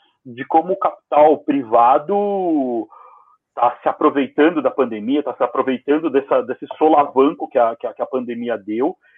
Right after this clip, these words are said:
e de como é uma janela clara que, de, de mudança no futebol. Se ele vai sair o mesmo, eu não sei. É, porque eu acho que a, a, a estrutura já foi abalada.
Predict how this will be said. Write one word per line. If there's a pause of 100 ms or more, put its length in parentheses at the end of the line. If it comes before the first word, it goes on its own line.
(140)
e
de
como (160)
é
uma
janela (120)
clara (680)
que,
de,
de
mudança
no
futebol.
Se
ele
vai
sair
o
mesmo,
eu
não (100)
sei. (680)
É,
porque
eu
acho
que
a,
a,
a
estrutura
já
foi
abalada.